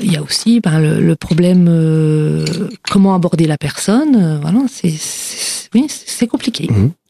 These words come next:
Speaker 2: Et vous me disiez tout à l'heure, d'ailleurs, que les politiques, enfin, vous avez déjà eu l'occasion de,
Speaker 1: Mhm.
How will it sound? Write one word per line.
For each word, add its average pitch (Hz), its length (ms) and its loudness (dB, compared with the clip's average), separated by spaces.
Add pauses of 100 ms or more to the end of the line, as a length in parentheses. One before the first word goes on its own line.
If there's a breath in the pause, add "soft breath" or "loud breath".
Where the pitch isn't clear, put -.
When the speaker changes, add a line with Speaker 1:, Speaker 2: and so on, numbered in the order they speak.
(100)
Speaker 2:
Et 90 160 2
vous 90 80 2
me 87 100 4
disiez 90 240 2
tout - 180 -4
à 87 60 2
l'heure, 110 260 2
d'ailleurs, 101 460 0
que 95 540 2 (100)
les 92 140 -2
politiques, 104 640 0
enfin, 90 280 -2
vous 85 240 0
avez 82 140 0
déjà 85 240 2
eu 82 40 4
l'occasion 87 480 0
de, 95 140 0
Speaker 1:
Mhm. 87 520 4